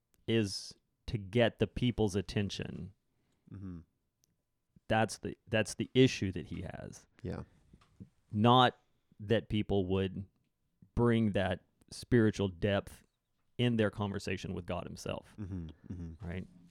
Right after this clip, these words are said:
Speaker 1: So the idea is just, who are you praying to? When you're
Speaker 2: Yeah.
Speaker 1: praying, who you talking to?
Speaker 2: Yeah, yeah, that's great. So,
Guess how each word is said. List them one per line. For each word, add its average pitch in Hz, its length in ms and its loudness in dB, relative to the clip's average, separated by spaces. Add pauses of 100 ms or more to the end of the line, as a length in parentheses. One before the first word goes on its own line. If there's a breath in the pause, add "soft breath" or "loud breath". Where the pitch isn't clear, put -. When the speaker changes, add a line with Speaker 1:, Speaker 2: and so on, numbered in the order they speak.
(280)
Speaker 1:
So 117 140 0
the 131 120 8
idea 143 220 12
is 131 60 12
just, 117 180 6
who 139 160 8
are 127 60 8
you 113 120 4
praying 104 320 -2
to? - 180 -10 (260)
When 135 120 4
you're 92 80 6
Speaker 2:
Yeah. - 40 -2
Speaker 1:
praying, 143 260 8
who 123 80 4
you 117 140 4
talking 95 300 -2
to? - 180 -12
Speaker 2:
Yeah, 110 200 4 (180)
yeah, 95 300 2 (200)
that's 92 180 -2
great. 87 220 -6 (760 soft breath)
So, 139 360 10